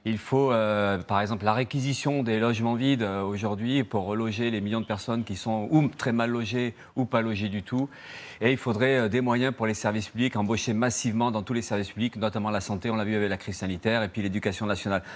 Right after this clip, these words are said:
Sauf qu'on sait que cette chose-là, enfin, si on veut répondre à ces urgences sociales-là, il faut, euh, des moyens financiers. Et les moyens financiers, ben, la grande idée qu'on a, mais que beaucoup n'ont pas malheureusement,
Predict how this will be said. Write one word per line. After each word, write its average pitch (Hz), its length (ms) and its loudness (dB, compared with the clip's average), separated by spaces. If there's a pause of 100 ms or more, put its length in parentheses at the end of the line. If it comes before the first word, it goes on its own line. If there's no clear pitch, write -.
Sauf 120 200 0
qu'on 127 120 0
sait 131 200 0
que 101 140 -4
cette - 320 -2
chose-là, 107 400 0
enfin, 110 140 -6
si - 160 -4
on 113 80 2
veut 131 160 2
répondre 131 500 0 (220)
à 107 80 2
ces 113 200 -2
urgences 113 300 0
sociales-là, 104 480 0
il 110 140 -2
faut, 123 260 -2 (320)
euh, 95 280 2
des 110 100 2
moyens 107 320 2
financiers. 104 600 -2
Et 107 80 2
les 127 120 4
moyens 127 240 2
financiers, 98 440 0
ben, 107 140 0
la 92 100 2
grande 123 200 2
idée 110 200 2
qu'on 98 200 -2
a, 127 160 4
mais 104 100 2
que - 140 -4
beaucoup 120 300 -2
n'ont 117 120 2
pas 110 160 2
malheureusement, 101 540 0